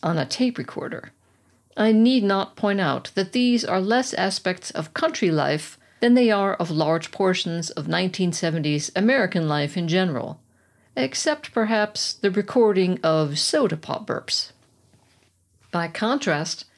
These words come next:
my father truly was from the countryside, from northern Illinois, the land of endless cornfields. He worked summers on a neighboring farm, owned by a couple appropriately named Amos and Allie.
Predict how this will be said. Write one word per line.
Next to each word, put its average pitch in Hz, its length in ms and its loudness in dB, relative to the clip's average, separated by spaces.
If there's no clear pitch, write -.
my 180 220 2
father 190 480 0
truly 269 480 0
was 277 400 0
from 147 260 -2
the 143 80 -4
countryside, - 800 -6
from 220 280 2
northern 226 340 4
Illinois, 190 600 0
the - 120 -6
land 220 520 0
of - 160 -6
endless 214 560 0
cornfields. - 960 -8
He 269 200 2
worked 262 300 0
summers 160 560 0
on 170 160 0
a 147 80 2
neighboring 156 460 0
farm, 156 580 -4
owned 254 480 4
by 202 140 2
a 233 80 0
couple 180 520 0
appropriately 262 640 0
named 170 560 0
Amos 190 580 2
and 185 180 2
Allie. 156 520 -2